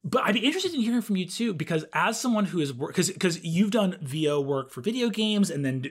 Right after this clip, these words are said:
doing them for shows as well. Like, do you, I, that's so fascinating to me because I feel like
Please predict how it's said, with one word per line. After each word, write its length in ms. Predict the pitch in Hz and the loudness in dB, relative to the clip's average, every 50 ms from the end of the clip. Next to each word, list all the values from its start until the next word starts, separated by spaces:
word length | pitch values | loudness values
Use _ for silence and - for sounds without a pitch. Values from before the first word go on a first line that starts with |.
| - 139 | -8 -6
doing 280 | 127 135 131 127 127 | -4 -2 -2 -2 -2
them 200 | 123 120 120 120 | -2 -2 -4 -4
for 380 | 120 - - 123 113 110 113 - | -6 -8 -10 -8 -6 -6 -6 -6
shows 680 | - - - - 180 185 190 190 190 185 185 185 180 | -4 -4 -2 -2 0 0 2 2 2 2 2 0 0
as 260 | 180 - 127 120 - | -2 -8 -8 -8 -8
well. 460 | 131 127 143 165 175 180 185 185 170 175 - - - - | -6 -4 -4 -4 -2 -2 -2 -4 -4 -6 -12 -16 -10 -4
Like, 340 | 151 156 147 147 147 - - _ - - - - _ _ _ _ _ - 147 | -2 0 0 0 -2 -4 -16 _ -20 -20 -20 -20 _ _ _ _ _ -10 -8
do 160 | 127 - 180 | -6 -4 -4
you, 460 | 175 170 170 180 202 220 240 240 - - | -4 -2 -2 -2 0 0 -2 -4 -6 -4
I, 220 | - 156 185 - - - 165 156 - | -2 -2 -2 -2 -2 -12 -18 -18 -14
that's 600 | 160 139 185 175 226 285 294 - - - - 196 - - | -8 -4 -2 0 0 0 -2 -2 -6 -8 -8 -10 -10 -6
so 140 | - 185 175 | -2 -2 -2
fascinating 680 | 160 - 151 156 170 175 - - 156 143 135 135 131 | -2 0 -2 -2 -2 -2 -4 -6 -4 -4 -4 -4 -4
to 120 | 123 - 135 | -6 -8 -6
me 220 | 120 117 117 120 | -6 -6 -6 -6
because 320 | 117 - 131 127 147 131 - | -6 -8 -8 -6 -4 -6 -4
I 100 | 135 135 | -6 -10
feel 480 | 123 - - - 190 202 214 214 202 | -10 -10 -6 -2 2 2 4 4 4
like 400 | 170 143 139 131 131 127 - - | 2 2 2 0 0 -2 -6 -20